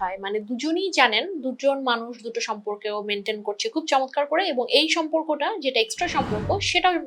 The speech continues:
মেনটেন করছে নাইস ভাবে। এরা দুজনই কনফিডেন্ট যে তারা কখনোই বিয়ে করবে না এবং এই সম্পর্কটা এভাবেই থাকবে। তখন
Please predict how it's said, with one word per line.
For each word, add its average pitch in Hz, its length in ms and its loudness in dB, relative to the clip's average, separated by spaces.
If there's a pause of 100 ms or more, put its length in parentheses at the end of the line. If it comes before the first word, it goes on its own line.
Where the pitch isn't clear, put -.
(180)
মেনটেন 220 300 -2
করছে 214 340 -6 (560)
নাইস 208 340 4
ভাবে। 185 200 -8 (140)
এরা 320 140 6
দুজনই 311 340 -2
কনফিডেন্ট 214 540 2
যে 202 100 -4
তারা 220 360 8
কখনোই 285 440 4
বিয়ে 254 220 0
করবে 262 280 8
না 349 180 -2 (320)
এবং 226 300 4
এই 254 60 6
সম্পর্কটা 269 640 2
এভাবেই 285 420 6
থাকবে। - 480 -4 (640)
তখন 311 600 6